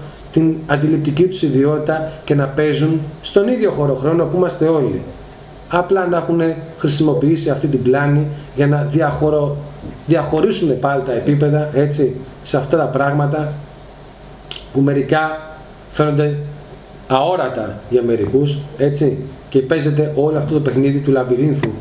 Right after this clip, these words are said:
το οποίο λέμε, που μπερδεύεται ο άνθρωπος, γιατί πολύ απλά ακούει πληροφορίες, αλλά δεν ξέρει να τις διακρίνει και να τις βάζει στο ανάλογο επίπεδο, το οποίο έχουμε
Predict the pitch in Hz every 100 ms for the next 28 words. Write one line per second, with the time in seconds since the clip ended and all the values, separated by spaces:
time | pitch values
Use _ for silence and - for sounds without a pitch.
0 | - - 123 123 139 117 131 135 139 139
1 | - - - 147 160 151 202 196 147 131
2 | 143 135 135 147 151 151 - - - 147
3 | 135 170 180 170 170 165 143 196 202 190
4 | 165 139 135 147 165 175 - - - -
5 | 139 147 147 147 156 151 143 139 131 139
6 | 123 131 147 139 139 127 104 131 135 131
7 | 143 143 - - - 139 131 131 135 139
8 | 131 135 139 139 127 135 139 135 127 135
9 | 131 - - - - 147 143 135 151 156
10 | 151 147 151 143 139 131